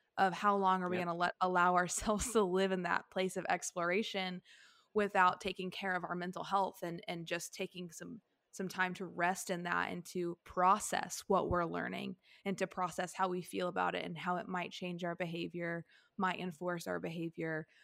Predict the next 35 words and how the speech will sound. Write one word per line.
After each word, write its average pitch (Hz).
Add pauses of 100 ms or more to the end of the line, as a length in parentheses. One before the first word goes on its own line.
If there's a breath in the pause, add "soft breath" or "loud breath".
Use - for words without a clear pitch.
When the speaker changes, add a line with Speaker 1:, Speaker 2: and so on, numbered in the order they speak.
(280 soft breath)
Speaker 1:
um, -
or 180
both. 185 (440 soft breath)
And 208 (720)
so, 269
yeah, 277
it's 226
just 247
been 262
interesting 208
to 190
navigate 185
this 180
time. 180 (400)
I'm 220
really 240
thankful 214
for 202
your 185
advice. 180
I'm, 190 (520)
I 196
can 214
already 208
see 190
areas 185
of 185
my 175
life 175
where 175 (540 soft breath)
I 196
have 190
started 202
to 262
apply 254